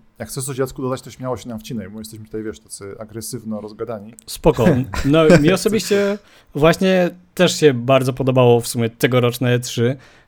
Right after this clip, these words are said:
Speaker 2: to, że po prostu były te wszystkie różne show, które można było sobie obejrzeć i właśnie te demka można sprawdzić też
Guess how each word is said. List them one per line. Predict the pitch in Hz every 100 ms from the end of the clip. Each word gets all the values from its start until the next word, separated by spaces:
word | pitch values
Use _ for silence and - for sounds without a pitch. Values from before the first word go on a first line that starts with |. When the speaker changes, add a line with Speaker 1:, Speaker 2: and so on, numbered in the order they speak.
| -
Speaker 2:
to, | 127 120
że | 123
po | 120
prostu | 117 123
były | 123 123
te | 123
wszystkie | 123 120 127 117 113 113 107 107 110 -
różne | 139 131 127 123 127 120 120 120 _
show, | - - 147 127 127 127
które | - 117
można | 117 120
było | 117 117
sobie | 120
obejrzeć | 110 139 120 120
i | 202
właśnie | 139 123
te | 113
demka | 117 185 175
można | 147 143
sprawdzić | 139 147 139 139
też | 139 143 143